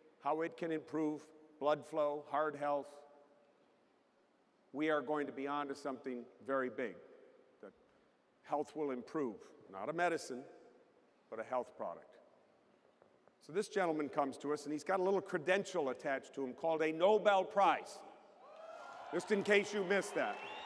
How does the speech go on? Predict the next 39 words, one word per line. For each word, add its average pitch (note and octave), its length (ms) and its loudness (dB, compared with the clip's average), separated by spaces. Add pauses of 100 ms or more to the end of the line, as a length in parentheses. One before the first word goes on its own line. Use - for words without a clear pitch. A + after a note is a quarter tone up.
(840)
And F#3+ 300 4 (1400)
he F3+ 80 -6
develops G3 400 4
a - 20 -2
product G#3 420 4
for B2 200 2
us, E2+ 100 -14 (920)
and C#3 80 -6
he D3 40 -4
becomes D3+ 340 -8
part E3 260 -2
of D3+ 60 -4
the D3 60 -6
family B2 480 -4 (280)
and A2 120 -18
tours D3+ 340 -4
the D3 80 -8
world B2 360 -2 (1040)
and C3 160 -10
puts - 280 -6
our D3+ 140 -4
product D3 500 -4 (420)
into D#3 180 -4
place. D#3 320 -2
And C#3+ 120 -2
then G3+ 160 2
he G3+ 80 4
comes F3+ 320 -4
to F3 120 0
us D#3 140 -4
and D#3+ 100 -8
says, E3 240 -4 (200)
"We D#3+ 160 -2
need E3 140 0
a C#3 60 -2
core F3 340 -2
heart E3 300 -2 (100)
health D3+ 280 -2
line C#3 280 -2